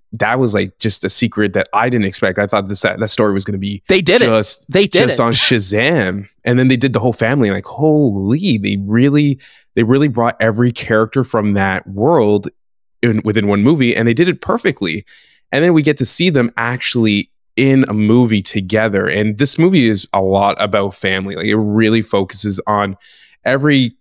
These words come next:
Speaker 1: character in that family and what they bring to this team up. And even Shazam, uh, Billy Batson, how much he cares about what, this family as a team,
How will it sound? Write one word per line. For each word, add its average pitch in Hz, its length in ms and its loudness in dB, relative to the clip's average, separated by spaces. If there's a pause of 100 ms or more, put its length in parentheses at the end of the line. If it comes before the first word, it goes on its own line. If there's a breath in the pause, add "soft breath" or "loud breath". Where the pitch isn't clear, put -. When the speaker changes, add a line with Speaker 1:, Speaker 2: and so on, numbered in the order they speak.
(100)
Speaker 1:
character 120 720 0
in 113 200 2
that 110 180 0
family 110 360 0
and 95 160 -2
what 107 220 0
they 107 100 0
bring 104 400 0
to - 160 -6
this 101 280 -2
team 107 260 -2
up. - 280 -2 (400 soft breath)
And 135 100 0
even 151 380 2 (140)
Shazam, 117 960 0 (360)
uh, 95 280 2
Billy 104 420 -2
Batson, 107 580 -2
how 131 180 -2
much 135 240 0
he 113 120 -8
cares 120 400 -2
about 98 280 0 (140)
what, 104 320 -2
this 107 260 -4
family 117 480 0
as 117 320 -2
a 113 40 -2
team, 90 300 -14